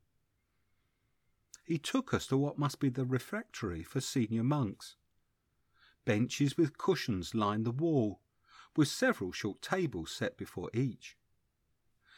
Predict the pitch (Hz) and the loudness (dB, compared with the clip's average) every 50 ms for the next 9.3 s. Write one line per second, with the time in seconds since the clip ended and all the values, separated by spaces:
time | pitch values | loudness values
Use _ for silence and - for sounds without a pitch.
0 | - _ - - 208 226 226 - 277 262 233 202 165 - - 139 147 165 139 - | -20 _ -2 0 2 2 2 2 2 2 2 2 0 0 0 0 0 0 0 -2
1 | 131 110 127 117 110 107 - - - 185 175 143 110 107 104 - - - - - | -2 0 0 -2 -2 -2 -4 -2 2 4 6 6 6 4 4 0 -6 -18 -16 -6
2 | - 156 147 180 165 139 - - 180 160 160 156 160 165 180 - - - 147 143 | -2 0 0 0 0 0 2 2 4 4 6 4 2 2 0 -4 -4 -4 -4 -2
3 | - 170 - - - - 165 135 110 - - - - - - - - - 139 143 | -2 -6 -8 -8 -4 0 0 0 0 0 -6 -14 -20 -18 -18 -18 -12 -4 2 4
4 | 156 160 160 - - - - - 180 170 - - - - 180 170 160 135 110 98 | 4 4 4 0 -4 -6 -2 0 0 0 0 -2 -2 0 2 2 4 2 2 0
5 | 95 - - - - 147 135 143 143 - - 104 85 - - - - 117 123 123 | -2 -4 -6 -6 -4 0 0 0 0 0 -2 -2 -2 -4 -6 -4 -2 0 2 4
6 | 127 123 123 - 143 139 - _ - 117 123 - - 139 127 127 139 139 135 113 | 2 2 2 -2 -6 -8 -4 _ -2 -2 -2 -2 -4 -4 0 2 2 2 2 2
7 | 104 - - _ _ _ _ _ - - - - _ - - - 180 147 - - | -2 -4 -12 _ _ _ _ _ -20 -20 -20 -20 _ -8 -2 0 0 0 2 0
8 | 143 131 135 127 123 123 127 131 147 151 143 - - 170 151 - - - 180 170 | 2 2 4 4 4 6 6 6 4 4 2 0 -4 -4 -4 -4 -4 -4 -2 0
9 | 160 123 104 95 92 87 | 2 2 2 2 0 -4